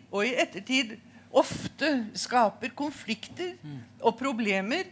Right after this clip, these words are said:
Speaker 1: men som får oss til å se ting på nye måter. Eh, det står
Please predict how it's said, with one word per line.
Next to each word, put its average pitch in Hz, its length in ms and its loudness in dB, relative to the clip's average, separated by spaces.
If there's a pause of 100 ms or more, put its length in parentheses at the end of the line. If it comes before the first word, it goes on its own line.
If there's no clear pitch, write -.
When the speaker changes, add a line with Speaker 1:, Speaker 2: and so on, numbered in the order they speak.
(220)
Speaker 1:
men 233 160 2
som 262 180 0
får 208 320 0
oss 214 140 -6
til 233 180 -2
å 240 60 -4
se 247 560 2
ting 208 300 -6
på 220 220 -2
nye 202 360 -2
måter. 185 520 -4 (1200)
Eh, 254 220 4
det 311 120 2
står 320 400 4